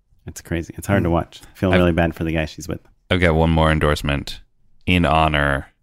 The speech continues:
Speaker 3: of being three Bay Area, not natives, I guess, in your case, but locals for a certain point. Um, the Goodby Silverstein, uh, masterclasses are a real treat, and there's a ton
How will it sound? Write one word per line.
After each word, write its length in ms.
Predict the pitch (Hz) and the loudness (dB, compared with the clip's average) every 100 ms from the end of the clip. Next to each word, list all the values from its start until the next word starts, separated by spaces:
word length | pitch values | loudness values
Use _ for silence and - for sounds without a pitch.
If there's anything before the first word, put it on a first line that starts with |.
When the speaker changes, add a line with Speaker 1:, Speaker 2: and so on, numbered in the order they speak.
| _ - | _ -6
Speaker 3:
of 220 | 82 - | -6 -4
being 360 | 82 80 78 76 | 0 2 2 -2
three 680 | - 78 76 80 80 78 - - | -6 -4 0 0 0 -2 -6 -2
Bay 300 | 78 87 82 | 0 2 2
Area, 720 | 82 82 80 80 78 78 - _ - | 2 2 2 2 2 0 -4 _ -4
not 260 | 92 85 87 | -2 -2 0
natives, 420 | 85 80 73 71 | 0 0 -2 -4
I 80 | 69 | -8
guess, 220 | - - | -10 -10
in 60 | 76 | -8
your 120 | 73 | -8
case, 260 | - - - | -8 -10 -4
but 280 | 82 - - _ _ _ | -4 -6 -12 _ _ _
locals 480 | 110 104 85 - - | 4 4 4 -4 -8
for 140 | - - | -6 -4
a 100 | 82 | -4
certain 260 | - - | -6 -8
point. 240 | - 78 - - - _ - - | -4 -6 -6 -20 -20 _ -10 0
Um, 260 | 90 82 - | 2 2 0
the 80 | 90 | -2
Goodby 320 | - 127 156 | -2 0 0
Silverstein, 840 | - 127 135 131 - 92 90 85 - | 0 0 0 -2 0 0 2 0 -2
uh, 380 | 85 80 78 73 - - | 0 0 2 0 -4 -4
masterclasses 720 | 87 90 - 78 73 76 78 | -4 -4 -6 -6 -6 -6 -6
are 100 | 69 | -6
a 20 | |
real 200 | 71 76 | -2 -4
treat, 480 | - - 82 - - - _ _ _ | -4 -4 -2 -4 -8 -18 _ _ _
and 120 | 90 82 | -2 0
there's 140 | 80 | -2
a 80 | 73 | -4
ton 800 | - - - 101 92 87 78 | -6 -6 -2 2 4 2 0